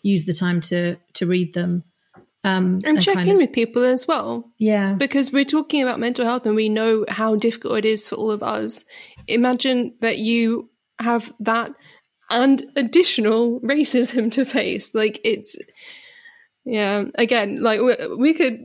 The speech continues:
Speaker 2: we could do a whole topic on this, but we, t-, uh, talk on this, but we shouldn't because we are two white women. Um,
Speaker 1: Yeah.
Speaker 2: but yeah,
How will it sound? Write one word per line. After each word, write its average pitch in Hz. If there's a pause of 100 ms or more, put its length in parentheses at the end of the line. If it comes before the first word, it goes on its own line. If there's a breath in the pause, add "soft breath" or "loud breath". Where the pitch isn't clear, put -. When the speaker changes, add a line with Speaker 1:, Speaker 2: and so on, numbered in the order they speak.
(120)
Speaker 2:
we 339
could 233
do 226
a 254
whole 392
topic 302
on 247
this, 214
but -
we, 220
t-, -
uh, 220
talk 269
on 214
this, 202
but -
we 208
shouldn't 202
because 196
we -
are 196 (280 soft breath)
two -
white 262
women. 202 (360 soft breath)
Um, 254
Speaker 1:
Yeah. 208
Speaker 2:
but 214
yeah, 196